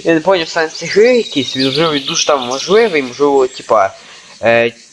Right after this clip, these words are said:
інші звіроловці перетворюються в оленів, а я їх їм так. Окей, в будь-якому випадку це будуть дві круті доволі гри, лякаючі навіть моментами.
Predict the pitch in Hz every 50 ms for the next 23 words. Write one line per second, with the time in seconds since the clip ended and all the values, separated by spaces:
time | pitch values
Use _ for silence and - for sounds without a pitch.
0 | - - - - - - - - - - - 165 190 208 208 208 196 180 165 -
1 | - - 180 151 143 147 165 170 165 160 160 175 190 180 185 - - 160 139 151
2 | 156 160 151 - 160 165 165 160 - - 170 147 139 147 156 160 175 180 175 170
3 | 160 151 147 143 147 139 139 127 - - - 120 127 127 110 - 98 98 - -
4 | - - - - - - - - - - - - - - - - - - - 165
5 | 160 165 202 196 170 127 - - - - 139 143 185 214 233 226 208 - 208 -
6 | 180 170 196 180 160 208 208 - 214 214 214 - 269 269 226 233 214 180 170 170
7 | 160 - - 202 180 123 - - - - - - 113 131 - 170 175 208 262 -
8 | - - 127 107 98 95 - 110 101 98 92 87 90 - 92 82 80 78